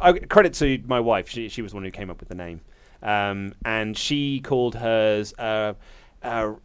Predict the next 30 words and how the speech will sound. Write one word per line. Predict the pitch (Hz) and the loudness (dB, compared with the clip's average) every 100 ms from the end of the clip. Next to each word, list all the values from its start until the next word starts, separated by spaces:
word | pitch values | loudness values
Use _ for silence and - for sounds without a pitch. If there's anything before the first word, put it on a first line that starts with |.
| - - 113 - | -12 -12 -8 0
Ages | 185 190 190 | 0 2 0
of | 170 143 | 0 2
Riches, | 170 220 226 208 | 2 2 -2 0
I | 190 | 0
think, | 220 180 | 0 -2
which | 151 | -4
is | 135 | 2
from | 170 165 | 2 2
the | 135 | 2
song | - 123 | 2 0
Portobello | 104 107 - 101 95 | -2 -6 -4 -4 -4
Road. | 92 82 78 - - - - - | -4 -6 -10 -14 -16 -20 -20 -16
Um, | 101 87 87 87 - - - - | -12 -10 -10 -12 -16 -20 -20 -6
and | 120 120 127 156 | 0 0 0 0
it | 254 | 0
was | 285 | 2
very, | - 339 285 - | 4 4 4 4
it | 226 | 4
was | 208 202 | 4 6
lovely, | 190 214 92 | 6 4 -2
actually. | - - 107 131 | -4 -4 -2 0
I've | 127 | 0
got | 139 113 | 0 -2
some | - 123 | -4 -6
asparagus | - - 165 160 113 87 - - 143 | -6 -6 -4 -2 -4 -8 -12 -14 -14
gin | 127 107 95 | -8 -8 -6
within | 95 95 95 | -8 -8 -8
my, | 95 92 92 95 | -8 -8 -8 -10
uh, | 95 92 90 | -12 -14 -14
texture, | 98 - - 92 | -16 -16 -12 -10